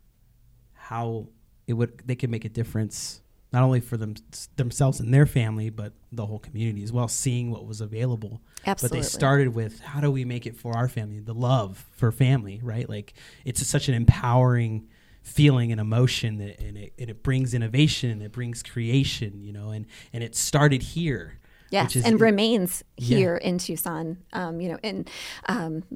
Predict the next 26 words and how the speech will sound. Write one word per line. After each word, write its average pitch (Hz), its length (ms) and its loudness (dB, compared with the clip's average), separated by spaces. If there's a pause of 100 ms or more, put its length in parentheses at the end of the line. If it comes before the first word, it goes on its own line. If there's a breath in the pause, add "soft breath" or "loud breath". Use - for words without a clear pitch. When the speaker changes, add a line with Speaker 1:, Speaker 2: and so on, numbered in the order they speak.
(140)
Speaker 2:
with 202 280 2
the 175 220 2
Marana 202 400 2
location, 190 760 -2
the 185 80 -4
Continental 175 560 -6
Ranch 190 440 -4
community, 165 680 -4
um, 165 240 -6
you 170 80 -4
know, 170 80 -6
we've 170 180 -8
expanded, 156 580 -10
and 175 140 -8
obviously 165 440 -8
we 170 140 -4
were 175 100 -4
the 175 100 -2
very 208 360 2
first, - 640 -6 (160)
uh, 170 320 -2 (100)
senior 196 380 -2
living 180 240 -4
community 165 540 -6
in 180 140 -2
Marana. 139 360 -8